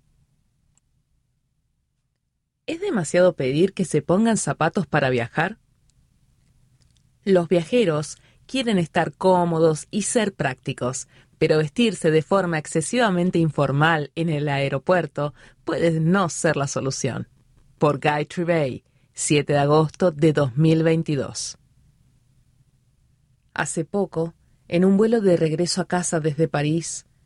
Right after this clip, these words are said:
tuve la espeluznante sensación repentina de que algo se cernía sobre mi hombro.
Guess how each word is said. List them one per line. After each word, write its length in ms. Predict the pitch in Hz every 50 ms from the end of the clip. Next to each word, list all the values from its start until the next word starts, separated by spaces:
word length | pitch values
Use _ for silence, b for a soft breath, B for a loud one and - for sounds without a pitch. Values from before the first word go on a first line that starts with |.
| _ _ _ _ -
tuve 280 | 160 160 156 185 185
la 100 | 175 170
espeluznante 880 | 151 - _ - 175 165 156 147 - 143 165 175 180 185 196 190 - 202
sensación 640 | - - 185 175 165 - 165 151 - - 175 170 165
repentina 800 | 170 170 - 175 165 156 147 - 175 170 160 156 147 143 139 b b b b b b
de 160 | 151 160 151
que 180 | - - 156 156
algo 320 | 156 156 156 151 147 147
se 200 | 139 - - 160
cernía 600 | - - 165 151 143 147 160 170 175 175 160 151
sobre 340 | 143 - - 151 139 147 147
mi 160 | 147 147 147
hombro. 440 | 143 143 139 139 139 139 139 131 -